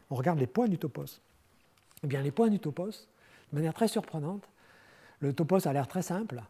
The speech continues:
puisque c'est la, la demi-droite euclidienne produit semi-direct par les entiers. Eh bien, les points de ce topos, c'est exactement les, les points de l'ancien topos, le topos arithmétique, sur R plus max. Donc c'est le quotient de l'espace des classes d'Adel par l'action de Z chapeau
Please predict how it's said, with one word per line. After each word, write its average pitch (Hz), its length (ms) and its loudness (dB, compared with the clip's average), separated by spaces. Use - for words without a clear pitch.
puisque - 240 -2
c'est 151 220 0
la, 135 340 -2
la 139 240 -10
demi-droite 160 500 2
euclidienne 139 720 -2
produit 156 220 2
semi-direct 151 600 0
par 120 220 -2
les 113 180 -4
entiers. 123 320 -4
Eh 160 40 0
bien, 143 140 2
les 135 100 0
points 208 180 4
de 196 60 2
ce 190 120 -2
topos, 147 420 -4
c'est - 140 0
exactement 151 640 2
les, 127 440 0
les 127 160 -2
points 175 300 0
de 139 140 0
l'ancien 190 340 0
topos, 196 460 -2
le 135 80 -6
topos 151 320 -6
arithmétique, 135 600 -8
sur 156 300 -2
R 127 80 -4
plus - 240 -12
max. - 280 -18
Donc 139 140 -4
c'est 143 100 2
le 127 80 0
quotient 180 380 0
de 175 40 -2
l'espace 143 300 -2
des 131 100 -6
classes 131 220 -6
d'Adel 139 340 -6
par 117 140 -10
l'action 123 280 -10
de 123 120 -10
Z 117 100 -10
chapeau - 300 -18